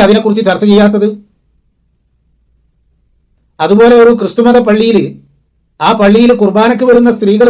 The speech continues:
ധരിക്കേണ്ട വസ്ത്രത്തെക്കുറിച്ച് ഒരു അച്ഛൻ ഗൗരവതരമായിട്ട് പ്രസംഗിക്കുന്നത് കേട്ടു. എന്തേ അതിനെക്കുറിച്ച് ചർച്ച ചെയ്യാത്തത്? അപ്പൊ ഇവിടെ ചർച്ച ഇത് മാത്രമേ ഉള്ളൂ, മുസ്ലിം സ്ത്രീ, മുസ്ലിം സ്ത്രീ, അവരുടെ വസ്ത്രം,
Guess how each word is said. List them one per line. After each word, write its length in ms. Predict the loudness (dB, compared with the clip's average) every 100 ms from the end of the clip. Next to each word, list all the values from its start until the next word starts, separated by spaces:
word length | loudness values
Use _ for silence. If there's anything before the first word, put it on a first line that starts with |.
| 0
ധരിക്കേണ്ട 360 | 0 -2 -2 -2
വസ്ത്രത്തെക്കുറിച്ച് 720 | -2 -2 -2 -2 -2 -2 -4 -8 -14 _ _ _ _ _ _ _ _ _ _ -6
ഒരു 100 | -2 -2
അച്ഛൻ 260 | -2 -2 -2 -8 _ _ _ _ _ _ _ _ -8 -2
ഗൗരവതരമായിട്ട് 800 | 2 2 2 2 0 0 0 -2
പ്രസംഗിക്കുന്നത് 480 | 0 0 0 0 0
കേട്ടു. 220 | -2 -6 -10 -16 _ _ _ _ -4
എന്തേ 180 | 0 2 2
അതിനെക്കുറിച്ച് 380 | 0 0 -2 -2
ചർച്ച 160 | -2 0 2
ചെയ്യാത്തത്? 380 | 2 0 -2 -4 -6 _ _ _ _ _ _ _ _ _ _ _ -4
അപ്പൊ 100 | 0
ഇവിടെ 160 | 2 2
ചർച്ച 200 | 0 0 0
ഇത് 80 | 0 0
മാത്രമേ 260 | -2 -2
ഉള്ളൂ, 140 | -2 -2 -6
മുസ്ലിം 240 | -2 -2 -2
സ്ത്രീ, 160 | -6 -8 -4
മുസ്ലിം 240 | -2 -2 -4
സ്ത്രീ, 140 | -12 -14 -18 _ -6 -2
അവരുടെ 240 | 2 2 0
വസ്ത്രം, 300 | -2 -6